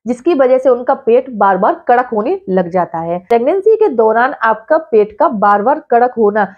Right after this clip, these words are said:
न सिर्फ गर्भवती महिला के लिए ही परेशानी देने वाला होता है,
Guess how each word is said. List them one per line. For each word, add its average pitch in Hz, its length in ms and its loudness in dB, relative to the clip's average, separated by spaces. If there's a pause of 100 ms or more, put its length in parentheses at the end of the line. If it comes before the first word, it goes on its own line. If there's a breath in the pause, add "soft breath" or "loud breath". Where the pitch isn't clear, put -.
(180 loud breath)
न 247 240 0
सिर्फ 339 380 -4
गर्भवती 269 520 0
महिला 226 320 2
के 320 160 -4
लिए 320 220 2
ही 370 60 2
परेशानी 311 500 -2
देने 294 240 -4
वाला 302 220 2
होता 285 280 -2
है, 311 140 0